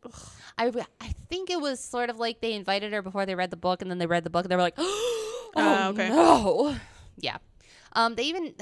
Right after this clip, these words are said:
Speaker 2: like, the Nell and the Mothers had, like, this newspaper feud that went on for a few weeks, and it led to even more repression of Three Weeks within the States. The Comstock Law, which, as I said earlier,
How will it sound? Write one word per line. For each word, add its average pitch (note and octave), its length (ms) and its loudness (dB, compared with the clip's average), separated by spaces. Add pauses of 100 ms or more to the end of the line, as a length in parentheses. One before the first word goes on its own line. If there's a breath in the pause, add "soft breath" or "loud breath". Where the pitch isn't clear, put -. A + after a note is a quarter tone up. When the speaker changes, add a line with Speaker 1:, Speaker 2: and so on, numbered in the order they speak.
(180)
Speaker 2:
like, A3 220 -8
the G3 260 -2
Nell G#3+ 420 -4
and G3+ 140 -10
the F#3 80 -2
Mothers F3+ 440 0
had, E3+ 260 -4
like, E3+ 160 -8
this E3 160 -8
newspaper F3 540 -6
feud G3+ 240 -10
that - 100 -4
went G3 140 -6
on F#3+ 160 -4
for G3 140 -6
a G3+ 40 -6
few G3+ 220 -8
weeks, G#3 320 -12 (260 loud breath)
and G3+ 100 -8
it G3 80 -4
led B3 160 -2
to - 80 -12
even F#3 320 -8
more B3+ 240 8
repression F3 540 0
of D#3+ 120 -8
Three F3 200 -8
Weeks E3 260 -10
within D3+ 220 -10
the D3 80 -12
States. - 460 -10 (320 soft breath)
The - 80 -12
Comstock D4 760 -2
Law, E3 320 2
which, F3 240 -8
as F3 100 -8
I F#3 60 -6
said F3+ 300 -2
earlier, E3+ 400 -4